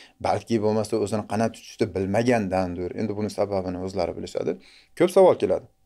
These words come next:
Bo'ydoqlardan imенно birinchi kechada qan-, qaysi pozada jinsiy aloqa qilgan yaxshi, boshqa deb. Birinchi kechada shu uylanadigan, bab uylanadiganlar ham ko'radi-yu buni, to'g'rimi? Uylanadiganlarga ham maslahat.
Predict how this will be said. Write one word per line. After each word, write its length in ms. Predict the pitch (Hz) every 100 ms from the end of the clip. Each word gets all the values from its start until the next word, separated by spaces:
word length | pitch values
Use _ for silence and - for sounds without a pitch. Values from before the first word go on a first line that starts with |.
| -
Bo'ydoqlardan 600 | 107 110 113 101 98 143 147
imенно 280 | 120 101 95
birinchi 240 | 120 127
kechada 280 | 123 117 139
qan-, 400 | 160 - 147 147 127
qaysi 240 | - - -
pozada 440 | 156 160 143 113 104
jinsiy 260 | 110 101
aloqa 220 | 113 101 113
qilgan 280 | 110 107 107
yaxshi, 360 | 92 - - 98 - _ _ _ _ -
boshqa 320 | 101 92 - 87
deb. 140 | - _ _ - - - _ _ _ - - _
Birinchi 400 | - 127 151 143
kechada 300 | - 139 147 160
shu 100 | -
uylanadigan, 520 | 123 127 117 110 110
bab 140 | 110 107
uylanadiganlar 500 | 101 101 95 95 92
ham 80 | 90
ko'radi-yu 280 | 101 101 180
buni, 120 | -
to'g'rimi? 260 | 107 - - _ - - -
Uylanadiganlarga 800 | 123 127 131 135 131 123 117 104 98
ham 100 | 85
maslahat. 480 | 98 110 98 98